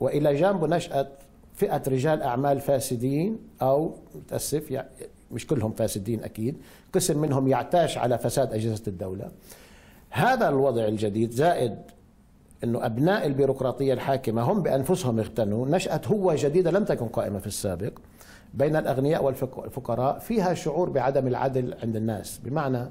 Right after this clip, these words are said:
الغنى والفقر بحد ذاته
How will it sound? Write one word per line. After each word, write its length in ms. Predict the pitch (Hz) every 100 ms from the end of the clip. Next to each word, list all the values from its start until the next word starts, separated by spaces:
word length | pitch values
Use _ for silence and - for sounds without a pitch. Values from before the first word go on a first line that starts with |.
| - - - - - - - - - - - - - - - - - -
الغنى 360 | 139 143 240 214
والفقر 500 | 160 - 202 196 135
بحد 400 | - - 143 -
ذاته 500 | 160 147 127 135